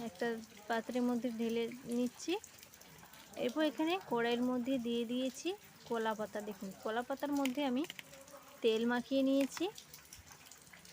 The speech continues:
ভালো করে। দুটো আমি কলা পাতা এখানে দিয়ে দিয়েছি, তার উপরে তেল লাগিয়ে এরপর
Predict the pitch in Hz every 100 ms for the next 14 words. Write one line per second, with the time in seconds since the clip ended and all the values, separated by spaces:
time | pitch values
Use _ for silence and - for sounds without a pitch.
0 | - - - - - - - - - -
1 | - - - - 254 262 262 294 330 370
2 | - - - 233 254 254 277 262 277 269
3 | 233 226 240 240 247 247 254 240 254 254
4 | 269 254 330 311 233 233 226 247 262 -
5 | 226 240 247 240 294 403 - - - -
6 | 233 214 262